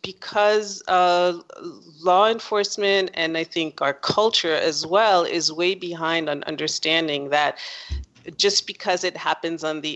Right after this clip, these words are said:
internet doesn't mean that it is not a crime. So we do have, I mean, coming back to trafficking and the issue of Backpage and other websites, I know we're focusing on Backpage because it is the most mainstream of websites that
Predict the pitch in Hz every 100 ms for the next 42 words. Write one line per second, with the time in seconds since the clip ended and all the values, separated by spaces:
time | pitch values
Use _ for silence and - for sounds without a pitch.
0 | - 151 - 175 190 185 - 180 165 165
1 | - 165 170 160 156 156 - 160 156 143
2 | 147 143 139 - - 127 139 190 226 -
3 | 175 165 170 160 170 175 180 185 156 139
4 | 147 151 147 - 165 156 147 143 - -
5 | 156 147 - 226 - - 170 156 156 160
6 | - 156 143 160 - 190 151 147 - -
7 | - - - 156 - - 185 175 151 143
8 | - - 170 170 - 139 143 151 156 147
9 | 156 165 - 156 143 143 139 160 190 -
10 | 180 147 - - 160 143 147 147 139 156
11 | 160 160 156 - 151 151 151 - - 147
12 | 147 139 - 160 147 135 147 143 - 151
13 | 143 147 - - 139 139 139